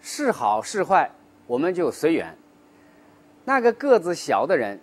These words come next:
你怎么修，他也不会再长高多少，啊。我们没必要在身体上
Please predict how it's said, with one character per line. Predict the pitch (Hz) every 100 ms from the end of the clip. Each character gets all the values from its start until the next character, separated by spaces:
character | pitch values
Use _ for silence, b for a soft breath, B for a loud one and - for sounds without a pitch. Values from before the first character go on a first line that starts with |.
| _ _ -
你 | 226
怎 | 233 - 151
么 | 202
修， | 226 262 262 -
他 | 226
也 | 240
不 | 202 202
会 | 208
再 | 190 214 147
长 | 110 95
高 | 98 139
多 | 143 156
少， | - - - _ _ _ _ _ _ _ _ _ _
啊。 | 98 76 _ _ _ _ _ _ _ _ _ _ _ _ _ _ _ _ _ _ _ _ _ _ _ _ _ _ _ _ _ _ _ _ _ _ _ _ _ _ _ _ _ _ -
我 | 190
们 | 233
没 | 220 277
必 | 254
要 | 254 208
在 | 170 165
身 | - 220
体 | 139
上 | 131 139 90